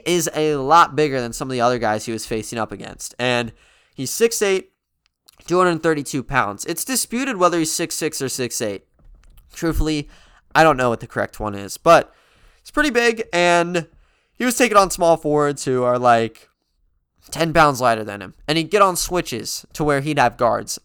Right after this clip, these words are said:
point guards. Just take him in the post, bully ball your way in, and then all you gotta do is take a quick fadeaway in the mid-range, and he perfected that shot. He was able to post sixteen points in, like, twelve minutes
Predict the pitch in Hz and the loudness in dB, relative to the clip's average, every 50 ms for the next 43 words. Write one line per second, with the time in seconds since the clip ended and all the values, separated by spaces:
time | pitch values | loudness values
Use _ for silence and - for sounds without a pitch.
0 | _ - - - 170 170 127 95 120 104 87 - - - - - _ _ _ _ | _ 2 4 4 4 4 0 -6 -10 -12 -12 -12 -14 -16 -20 -20 _ _ _ _
1 | _ _ _ - _ _ _ - - 170 160 - - - - 214 233 240 254 247 | _ _ _ -20 _ _ _ -6 -2 -2 -2 -2 -4 -4 -2 0 0 0 0 -2
2 | 247 226 220 - - - 170 160 156 151 - - - 127 110 - 160 175 208 233 | -2 -2 0 2 2 4 4 2 2 0 -4 -10 -12 -12 -4 2 4 4 4 4
3 | 247 226 180 196 185 185 185 180 175 160 156 147 147 139 123 123 120 120 117 113 | 2 4 6 8 8 8 6 4 0 0 0 0 0 0 0 -2 -2 -2 -4 -6
4 | - _ _ _ - - - 156 160 170 180 196 208 220 226 214 214 202 190 185 | -10 _ _ _ -6 0 2 2 4 6 6 6 6 6 6 6 4 4 4 4
5 | 165 170 170 170 156 160 151 143 - - 170 156 147 139 135 - - - - 151 | 4 4 4 4 2 2 0 0 0 -2 -2 -2 0 -2 -4 -4 -6 -8 -2 0
6 | 160 165 156 - - _ _ _ _ _ - - - 160 160 160 156 151 151 147 | 2 2 0 -2 -6 _ _ _ _ _ -12 -4 -2 0 0 2 2 4 4 4
7 | 147 147 143 139 131 131 135 131 123 127 127 127 127 127 123 123 - - _ _ | 2 2 0 -2 -2 -2 -2 -2 0 0 -2 0 -2 -4 -6 -8 -12 -16 _ _
8 | _ _ _ _ - - 120 120 117 127 - - 175 185 190 190 185 180 _ _ | _ _ _ _ -12 -8 -8 -8 -8 -8 -10 -12 -8 -8 -6 -6 -6 -8 _ _
9 | - 123 117 - - - 139 135 - - - - - - - - 175 156 156 - | -20 -20 -6 0 2 2 4 2 0 -6 -10 -20 -20 -4 2 4 4 4 2 -2
10 | - 170 160 156 131 107 _ - 139 135 135 135 135 - - - - - - - | -6 -6 -4 -4 -6 -8 _ 2 6 6 8 8 6 4 0 -8 -12 -8 -2 0
11 | 123 101 92 - - - - _ _ _ _ _ - 226 247 262 269 254 202 226 | 0 0 0 -2 -8 -16 -20 _ _ _ _ _ -10 -8 -4 -2 -2 0 2 2
12 | 214 202 196 196 - - 170 160 - - - - 220 214 - - - 196 202 196 | 4 4 4 6 6 6 4 4 0 -2 -2 -2 -4 -4 -6 -8 -10 -10 -10 -10
13 | 185 - - 185 185 185 165 - - 151 131 131 117 110 107 _ - - - - | -10 -10 -8 -6 -6 -6 -6 -8 -10 -8 -6 -8 -8 -8 -10 _ -20 -10 -2 2
14 | 180 190 180 165 156 151 143 104 - - - - - | 4 4 4 2 0 -8 -10 -10 -12 -14 -14 -14 -14